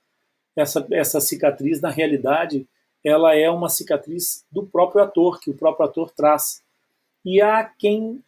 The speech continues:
tenha sugerido, e em alguns lugares eu já, já ouvi pessoas, a pensar que aquela cicatriz é fruto de uma cirurgia de correção de lábio leporino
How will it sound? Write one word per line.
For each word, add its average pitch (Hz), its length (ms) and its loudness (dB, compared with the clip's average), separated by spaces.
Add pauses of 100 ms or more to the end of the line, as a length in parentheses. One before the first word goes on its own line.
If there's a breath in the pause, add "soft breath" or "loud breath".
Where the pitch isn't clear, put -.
(140)
tenha 190 280 2
sugerido, 156 720 -2
e 135 100 0
em - 20 6
alguns 135 380 0
lugares 135 520 0
eu 131 120 4
já, 135 440 2
já 143 160 -2
ouvi 131 340 -4
pessoas, 156 720 -2 (360)
a 180 160 2
pensar 170 720 0
que 185 680 -4
aquela 165 300 -4
cicatriz 151 640 -6
é 165 80 -4
fruto 165 400 -8
de 147 100 -8
uma 175 340 -6 (260)
cirurgia 160 920 0 (320)
de 139 120 -4
correção 156 560 -2
de 139 60 0
lábio 143 300 4
leporino 139 680 0